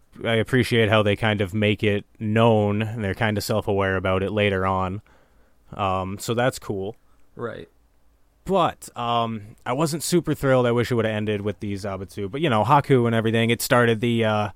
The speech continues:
Speaker 1: the tragic Naruto villain. So there was, like, you
Speaker 2: But it
Speaker 1: know,
Speaker 2: wasn't,
Speaker 1: every
Speaker 2: those
Speaker 1: other
Speaker 2: were,
Speaker 1: Nar-
Speaker 2: those were good villains, though,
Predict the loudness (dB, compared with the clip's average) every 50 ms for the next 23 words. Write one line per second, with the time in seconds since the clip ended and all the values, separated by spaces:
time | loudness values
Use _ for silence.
0 | -14 -20 -14 -2 2 2 2 2 4 4 4 4 4 4 2 2 2 2 2 4
1 | 2 2 4 2 2 4 4 2 2 2 -2 -4 -6 -8 -14 -20 -20 _ _ _
2 | -4 0 2 4 4 4 4 2 2 0 0 0 0 0 0 -2 -4 -8 -4 0
3 | 2 4 6 6 6 6 6 4 4 4 6 6 6 6 6 4 4 4 4 4
4 | 2 0 -2 -2 -4 -4 -4 -2 -2 -2 -2 -4 -6 -10 -10 -10 -10 -10 -10 -14